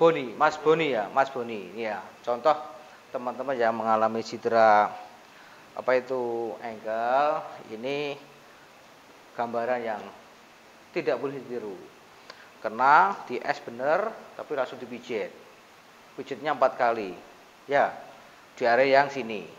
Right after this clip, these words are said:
ya. Nah, akhirnya sudah hampir dua bulan. Tadi kakinya ini ada perubahan gerak, luas gerak sendi. Oke,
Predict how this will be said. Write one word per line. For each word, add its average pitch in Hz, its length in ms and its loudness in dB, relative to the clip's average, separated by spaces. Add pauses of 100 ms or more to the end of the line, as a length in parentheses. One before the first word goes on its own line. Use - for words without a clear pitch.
(120)
ya. 143 260 0 (720)
Nah, 87 340 -8
akhirnya 113 560 -4 (600)
sudah 113 240 -8
hampir 110 260 -12
dua 107 160 -8
bulan. 92 380 -10 (100)
Tadi 104 320 -8
kakinya 101 480 -10
ini 85 160 -20 (380)
ada 104 180 -6
perubahan 98 400 -6 (160)
gerak, 92 240 -10 (880)
luas 117 220 2
gerak 113 260 -2
sendi. 90 320 -14
Oke, - 1120 -20